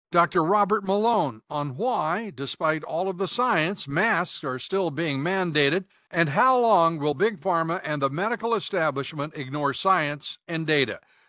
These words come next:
We'll also be joined by Wes Allen, Alabama's Secretary of State,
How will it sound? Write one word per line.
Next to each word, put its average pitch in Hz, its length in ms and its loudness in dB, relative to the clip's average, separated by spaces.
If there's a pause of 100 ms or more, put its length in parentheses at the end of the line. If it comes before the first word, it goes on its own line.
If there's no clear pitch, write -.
(240)
We'll 160 120 -2
also 180 280 4
be 170 160 0
joined 180 360 0
by 156 80 0
Wes 185 320 -2
Allen, 165 380 -2 (160)
Alabama's 151 600 0
Secretary 160 720 -2
of 127 120 -4
State, 175 400 0